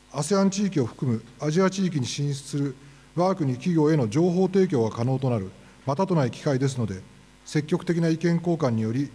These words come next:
実りあるものとなることを願っています。また、本年は日アセアン友好協力関係五十周年の歴史的な節目の年であり、七月には初めてとなる日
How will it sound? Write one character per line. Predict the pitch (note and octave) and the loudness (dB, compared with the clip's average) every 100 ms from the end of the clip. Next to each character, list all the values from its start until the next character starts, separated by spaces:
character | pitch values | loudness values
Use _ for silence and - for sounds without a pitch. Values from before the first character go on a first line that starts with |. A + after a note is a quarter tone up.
| - | -8
実 | C#3 D3+ D#3 | 0 2 4
り | |
あ | D#3 | 4
る | D3 | 2
も | B2+ | -2
の | B2 | -2
と | B2+ | 0
な | B2+ | 0
る | |
こ | B2 | 0
と | B2+ | 0
を | D#3+ | 2
願 | A2+ A2 | 2 -2
っ | |
て | - F#2+ | -6 -12
い | |
ま | F2 | -14
す。 | F2+ - - - - - - - - - - - - - - - - | -16 -18 -20 -20 -20 -20 -20 -20 -20 -20 -20 -20 -20 -20 -20 -14 -4
ま | C#3+ | -2
た、 | C#3 F3 | 0 -2
本 | C#3 - - G3+ G3+ | -4 -12 -2 2 4
年 | E3 A#2+ | 4 2
は | A2 F#2+ - - - - | -2 -4 -14 -20 -20 -2
日 | F3 G#3 F3 C#3+ B2+ | 0 0 -2 -4 -6
ア | C#3 | -2
セ | F#3+ | 0
ア | D#3+ | 2
ン | B2+ | 0
友 | D3+ F#3+ | 0 0
好 | G3 F#3 | 0 0
協 | F#3+ F#3+ | 2 2
力 | F#3+ F#3+ | 2 2
関 | F#3 F3+ | 0 0
係 | C3+ | -2
五 | G2 C3 | 0 0
十 | D3 E3+ | 0 -2
周 | - G3 | 0 0
年 | C#3+ G2+ G2+ | 2 0 -2
の | A2+ - - - A#2+ | -4 -8 -20 -10 -4
歴 | D3 F3 | -2 -2
史 | - | -2
的 | F3+ | -2
な | E3+ D#3+ | 0 -2
節 | - F3 | 0 0
目 | E3+ | 2
の | |
年 | E3+ D#3 | 0 -2
で | C#3 | -2
あ | G#2+ | -2
り、 | F#2 - - - - - - - - - | -4 -12 -20 -20 -20 -20 -20 -20 -12 -4
七 | D3+ F#3 | 0 2
月 | G3 F#3+ | 2 2
に | D#3+ | 2
は | A2+ F2 - - - - - | 0 -4 -12 -20 -20 -20 -8
初 | E3 E3+ | -4 2
め | F#3+ | 2
て | D#3 | 2
と | C#3+ | 2
な | E3+ | 2
る | D3 G#2+ - - | 2 -2 -10 -4
日 | E3 - C#3 | -2 -2 -6